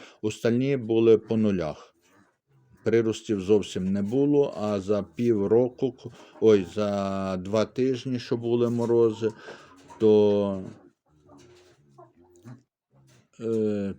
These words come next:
то, е, вони нічого не переросли. Ну, приростів ніяких не було.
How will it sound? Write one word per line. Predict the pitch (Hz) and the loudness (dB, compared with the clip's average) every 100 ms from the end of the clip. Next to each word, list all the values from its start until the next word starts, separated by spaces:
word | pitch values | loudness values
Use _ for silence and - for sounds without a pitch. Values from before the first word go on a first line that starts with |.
| - | 0
то, | 107 104 101 101 98 98 92 - - _ - - - _ - _ _ _ _ - | 2 2 0 -2 -4 -6 -10 -16 -20 _ -20 -20 -20 _ -20 _ _ _ _ -10
е, | 104 98 98 | -6 -4 -4
вони | 107 120 127 | -2 0 0
нічого | 117 107 120 113 110 | -2 -2 0 0 0
не | 107 104 | -4 -4
переросли. | 110 104 98 90 - 82 76 - _ _ | -4 -4 -4 -6 -8 -10 -10 -18 _ _
Ну, | - 110 101 | -12 -8 -6
приростів | 113 113 107 - 98 | 0 2 2 -2 -8
ніяких | 92 98 95 - 87 | -6 -6 -8 -12 -12
не | 92 | -10
було. | 82 85 80 | -10 -10 -10